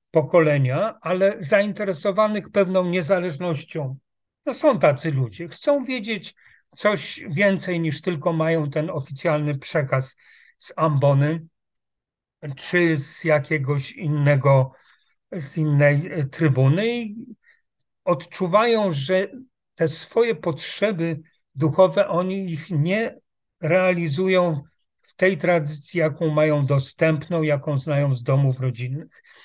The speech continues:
Słusznie czy nie, to jest osobny wielki temat. Natomiast jeśli szukamy pytania, dlaczego oni się właśnie interesują,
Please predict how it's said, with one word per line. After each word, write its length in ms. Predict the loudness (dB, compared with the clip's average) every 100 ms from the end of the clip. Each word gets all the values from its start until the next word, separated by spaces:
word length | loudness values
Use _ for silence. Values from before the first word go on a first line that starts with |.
| _
Słusznie 720 | -14 -6 0 0 0 -4 -4
czy 200 | -4 -6
nie, 360 | -2 0 0 -4 -12 _ _ -20 -4
to 120 | 0
jest 220 | 0 -2
osobny 520 | -4 -2 0 0 0 0
wielki 380 | 0 -2 -6
temat. 500 | 2 2 4 0 -2 -20 -20 _ _ -2
Natomiast 640 | 0 2 2 2 0 -6 _ _ -4
jeśli 360 | -4 -4 -6
szukamy 520 | -4 -4 -2 -2 -2
pytania, 500 | -2 -2 0 0 0
dlaczego 800 | 0 0 0 -2 2 4 4 2 2
oni 280 | 2 0
się 240 | -2 -4 -6 _ _ _ _ _ _ _
właśnie 460 | 2 2 0 -2 0
interesują, 880 | 2 2 0 -2 0 0 0 -2